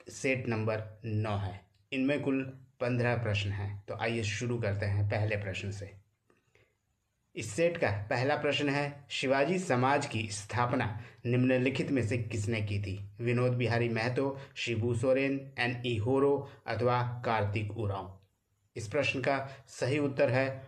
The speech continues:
ऑप्शन ए, विनोद बिहारी महतो। शिवाजी समाज की स्थापना विनोद बिहारी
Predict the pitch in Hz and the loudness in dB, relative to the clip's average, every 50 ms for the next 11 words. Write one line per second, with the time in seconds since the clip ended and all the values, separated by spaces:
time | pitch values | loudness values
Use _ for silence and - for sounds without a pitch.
0 | - - - 123 117 117 113 - - 135 127 127 120 120 - - - - _ _ | -16 -8 -2 0 0 0 2 0 2 2 2 2 0 -4 -8 -14 -18 -20 _ _
1 | _ _ - - 143 131 110 98 98 101 - - _ _ - 117 117 120 120 123 | _ _ -2 0 2 2 2 2 -2 -6 -10 -14 _ _ -8 -4 -2 0 2 2
2 | 123 123 120 120 104 101 107 104 107 110 - - - - 110 104 104 104 104 104 | 2 2 0 0 2 2 2 2 2 0 -2 -6 -8 -6 -2 0 2 2 4 2
3 | 101 101 - - - - - - - 131 120 123 123 127 147 147 - - 120 117 | 2 0 -2 -6 -8 -8 -6 -6 -4 -2 0 0 0 0 0 -2 -2 0 0 2
4 | 120 120 117 - - 120 104 101 - 127 120 120 120 139 135 139 131 131 - - | 2 0 0 -2 -2 -2 -2 0 0 0 0 2 2 0 0 0 -2 -4 -10 -14
5 | - - 113 104 110 117 113 123 127 131 127 117 101 101 104 101 110 117 117 120 | -8 -4 -2 2 2 4 4 4 4 4 2 2 0 2 2 4 4 4 2 2
6 | 123 120 | 0 -2